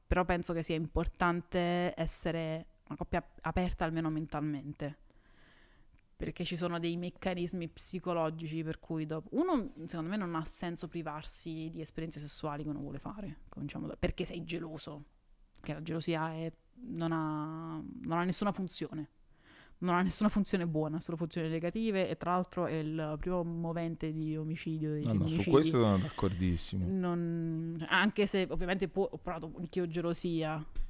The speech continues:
Speaker 1: eh, è stato un, mio, mio marito si è fatto una storiella con un, con una collega s-, s-, parasentimentale, di, diciamo, di lussuria, però in realtà noi stavamo litigando per altre cose, quindi, cioè,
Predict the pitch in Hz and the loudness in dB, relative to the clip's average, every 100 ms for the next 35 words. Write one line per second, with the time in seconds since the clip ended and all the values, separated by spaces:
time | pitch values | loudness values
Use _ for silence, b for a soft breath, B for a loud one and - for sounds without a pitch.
0 | - - 165 147 147 147 147 143 147 - | -2 -4 -2 0 -2 -2 -2 -2 -4 -6
1 | - 151 151 151 147 156 147 147 147 156 | -6 -4 -4 -4 -4 -4 -4 -6 -4 -2
2 | 156 165 165 156 156 156 - 160 165 165 | 0 0 -2 -4 -4 -4 -2 -2 -2 0
3 | 165 165 160 165 160 160 156 - 170 170 | 0 -2 -2 -2 -2 -4 -6 -4 -2 0
4 | 170 170 165 - - - - - - - | 2 2 0 -4 -16 -14 -14 -14 -2 4
5 | 180 170 185 175 160 170 165 165 156 151 | 8 8 6 2 0 0 0 2 0 2
6 | 156 151 160 175 160 160 180 - 208 202 | -2 -2 -2 0 0 0 -2 0 2 6
7 | 196 202 - - - - - 202 196 202 | 6 4 0 -10 -12 0 6 8 8 4
8 | 180 - 175 170 170 165 165 165 160 - | 0 0 0 0 -2 -2 -2 -2 -4 -2
9 | 165 156 151 156 151 151 156 151 - 151 | -2 0 0 -2 -2 -2 -2 -4 -4 -6
10 | 143 | -6